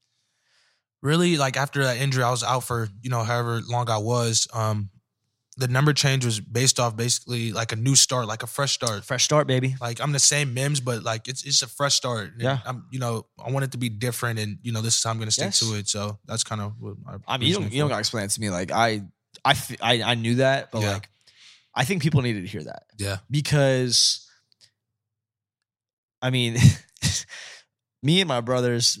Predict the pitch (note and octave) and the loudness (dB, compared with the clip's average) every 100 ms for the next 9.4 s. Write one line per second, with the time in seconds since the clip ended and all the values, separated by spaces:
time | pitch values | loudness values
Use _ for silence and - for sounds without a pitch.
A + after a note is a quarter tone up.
0 | - A2 B2+ C#3 B2 A#2+ A#2+ B2 - G#2+ | -10 -2 0 0 0 -2 0 0 0 0
1 | G#2+ G#2+ - _ _ _ _ _ _ G#2+ | 0 -2 -10 _ _ _ _ _ _ -4
2 | G#2+ G#2+ A2 A2 G#2+ A2 F#2+ G2+ G2+ F#2+ | 0 0 0 0 -2 -2 0 -2 -2 -6
3 | - G#2+ G#2 G#2 G2+ - G#2+ G2 - - | -6 -2 0 -2 0 0 2 0 -4 -10
4 | _ _ _ _ - G#2+ D3+ F#3 - C3+ | _ _ _ _ 0 6 6 6 4 2
5 | A2+ - - C#3+ E3 B2+ G#2+ A2 F#2+ G#2+ | 0 0 0 2 2 2 0 -2 -4 -4
6 | G2+ F#2+ - - _ A#2 A#2 C3 - B2+ | -6 -8 -10 -10 _ -4 0 4 4 2
7 | G#2+ G2 A2 - F#2 - - - C#3+ D3 | 0 -4 -6 -8 -8 -4 -4 -2 -4 -6
8 | F2 _ _ _ _ _ _ - D#3+ E3 | -6 _ _ _ _ _ _ 0 4 4
9 | E3+ F#3 D#3+ | 4 2 2